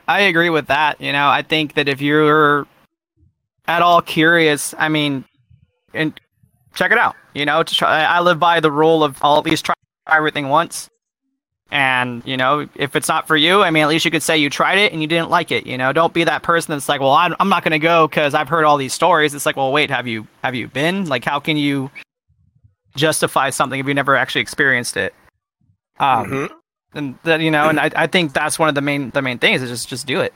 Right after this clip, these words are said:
Speaker 1: Just do it, have fun, let, and let it ride, you know? Take it as what it is, enjoy it. You know, if you look for the negatives in it, then you're gonna just, you're not gonna have a good time. Just look for the positives and just try to have fun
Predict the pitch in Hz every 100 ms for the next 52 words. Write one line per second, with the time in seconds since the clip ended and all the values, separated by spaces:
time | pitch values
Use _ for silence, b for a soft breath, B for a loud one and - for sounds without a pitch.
0 | _ - - - - _ _ _ - 143
1 | 170 151 135 156 151 - 147 180 170 131
2 | 151 160 143 139 156 175 147 185 131 123
3 | 135 131 147 156 151 - _ _ _ _
4 | 165 165 185 170 151 170 151 175 147 135
5 | 135 135 151 135 - _ _ _ _ _
6 | _ _ _ _ - 123 120 135 160 185
7 | 196 196 175 165 170 180 180 170 185 196
8 | 147 139 131 151 156 151 147 147 - 160
9 | 165 160 160 156 139 131 160 143 123 123
10 | - 151 - 165 139 156 143 156 170 156
11 | 147 135 127 143 - - 131 143 143 -
12 | 127 139 - 156